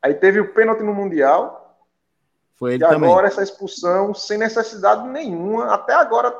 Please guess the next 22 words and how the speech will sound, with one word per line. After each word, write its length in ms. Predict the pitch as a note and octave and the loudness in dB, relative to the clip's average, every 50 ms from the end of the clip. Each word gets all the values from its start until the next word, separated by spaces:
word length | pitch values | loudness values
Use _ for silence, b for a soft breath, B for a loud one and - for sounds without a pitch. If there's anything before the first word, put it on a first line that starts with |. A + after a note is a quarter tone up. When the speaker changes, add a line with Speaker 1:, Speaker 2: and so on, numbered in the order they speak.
| - _ - | -16 _ -4
Speaker 1:
também 240 | B3+ G#3+ F3 F3+ G3+ | -4 -2 0 0 -2
eu 80 | G#3 | 0
tô 100 | - A3 | -2 -6
pensando 720 | A3 - B3 A#3 A3 - - F3 F3+ A3 B3 - - - - _ _ _ _ _ _ _ - | -8 -6 -8 -10 -10 -8 -6 -6 -6 -6 -8 -10 -14 -18 -20 _ _ _ _ _ _ _ -20
o 100 | F#3 F3+ | -20 -16
que 160 | - B3 A3 | -10 -10 -10
foi 240 | - - G3+ G#3+ G#3+ | -8 -2 -2 -2 -2
que 80 | - A#3+ | -2 -8
passou 340 | _ - B3+ A#3 - - G#3+ | _ -2 0 0 0 -2 -4
na 80 | A3 | -4
cabeça 420 | A3 A3+ G#3+ - G3+ G#3 - A#3+ A3 | 0 -2 -2 0 0 -2 0 -2 -2
dele. 300 | F3+ C#3+ C3+ - - - _ b b b b b b b b b | -2 -2 -4 -4 -6 -10 _ b b b b b b b b b
E, 120 | F3+ F#3+ - - G#3 | -10 -8 -6 -6 -6
e 40 | G#3+ | -6
durante 340 | G3 A#3+ A3 A3+ A#3+ A#3+ C4 | -2 2 2 2 2 2 0
o 60 | G#3+ | 0
jogo 220 | E3+ F#3+ G3+ F#3+ | 2 2 4 4
aqui 160 | F#3+ G3 - G3 | 2 0 0 -2
eu 80 | G3 | 0
tava 160 | G3 F#3 F3 F3+ | 2 2 2 2
assistindo 460 | F3 F3 - - - F3+ F3+ F3 E3 | 0 -2 -8 -14 -12 -10 -8 -10 -8
com 420 | - E3+ D#3+ D3+ D3 C#3 C3 B2 | -8 -8 -8 -6 -6 -8 -10 -12